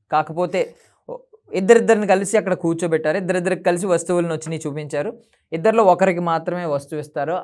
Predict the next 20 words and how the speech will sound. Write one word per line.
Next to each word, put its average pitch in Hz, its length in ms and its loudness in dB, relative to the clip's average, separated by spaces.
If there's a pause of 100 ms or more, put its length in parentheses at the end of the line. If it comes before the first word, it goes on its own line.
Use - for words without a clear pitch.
ఆ 151 120 2
ఒకరు 151 360 2
ఎవరనేది 185 680 2 (300)
మిగిలిన 233 360 2
హౌస్ 175 320 2
సభ్యులు 170 500 0 (460)
ఓట్ 190 300 0
చేయాలి. 131 320 -4 (100)
వాళ్ళకి 143 240 -4
లాలీపాప్ 147 480 2
ఇచ్చారా, 143 280 -2
లాలీపాప్స్ 151 560 0
ఎవరైతే 139 380 -2
ఎక్కువ, 127 360 -10
ఎక్కువైతే 151 440 -2
ఎవరు, 135 360 -4
ఎక్కువ 151 340 -2
ఎవరికి 143 400 0
లాలీపాప్స్ 131 480 -2
వస్తాయో 147 300 -8